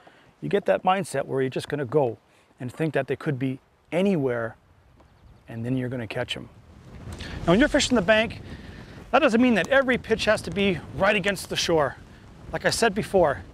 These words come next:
you see me catching fish on docks that come out, uh, swim platforms, cane and stuff,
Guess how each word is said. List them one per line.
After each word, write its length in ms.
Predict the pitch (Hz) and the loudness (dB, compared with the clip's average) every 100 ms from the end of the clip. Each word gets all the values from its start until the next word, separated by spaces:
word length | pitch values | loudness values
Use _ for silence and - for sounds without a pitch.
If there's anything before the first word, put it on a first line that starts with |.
| - | -10
you 60 | |
see 140 | - 226 | -6 0
me 80 | 220 | 2
catching 320 | 220 214 185 | 2 0 -2
fish 280 | - 208 196 | 2 2 2
on 120 | 190 | 2
docks 280 | 190 196 - | 4 2 0
that 120 | 170 | -4
come 180 | - 196 | 2 4
out, 180 | 202 - - - - - - - - | 2 0 -16 -20 -20 -20 -20 -18 -2
uh, 180 | 143 | 0
swim 260 | 135 - 220 | 0 2 2
platforms, 760 | - 208 208 202 202 196 185 - - - | 4 2 2 2 2 2 -2 -8 -14 -10
cane 280 | - 202 | -4 0
and 100 | 196 | -2
stuff, 360 | 175 196 190 - | 0 2 2 0